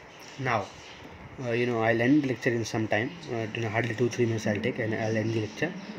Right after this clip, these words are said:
सबसे इंपॉर्टेंट बात पूछना चाहता हूँ, ठीक है? ध्यान से सुनो। Listen very carefully। बस कुछ नई चीज़ नहीं बता रहा हूँ, इसी का vice versa बता रहा हूँ।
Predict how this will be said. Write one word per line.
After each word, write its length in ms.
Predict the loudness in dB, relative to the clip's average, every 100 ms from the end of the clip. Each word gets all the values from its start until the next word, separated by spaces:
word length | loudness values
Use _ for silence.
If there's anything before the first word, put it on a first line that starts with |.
| -6 -6 -2
सबसे 260 | -2 4 6
इंपॉर्टेंट 380 | 6 4 2 2
बात 200 | 0 -2
पूछना 220 | -4 -4
चाहता 220 | -4 -6 -10
हूँ, 80 | -10
ठीक 120 | -6
है? 80 | -4
ध्यान 180 | 0 0
से 80 | 0
सुनो। 440 | -4 -8 -10 -10 -10 -16 -18 -18 -20 -14 -6
Listen 220 | 2 4 4
very 120 | 2
carefully। 340 | -2 -6 -12 -14 -18 -18 -18 -18 -18 -18 -18 -16 -16 -16 -18 -16 -14 -14 -16 -16 -14 -14 -16 -18 -20 -20 -20 -20 -20 -16 -14 -14 -8
बस 200 | -6 -6 -4
कुछ 120 | 0
नई 180 | 2 2
चीज़ 220 | 2 0
नहीं 140 | 2 0
बता 180 | -2
रहा 100 | -4
हूँ, 100 | -4 -6
इसी 200 | -6 -4
का 160 | -2 -2
vice 300 | 2 0 0
versa 220 | -4 -2
बता 240 | -4 -4 -8
रहा 0 |
हूँ। 180 | -14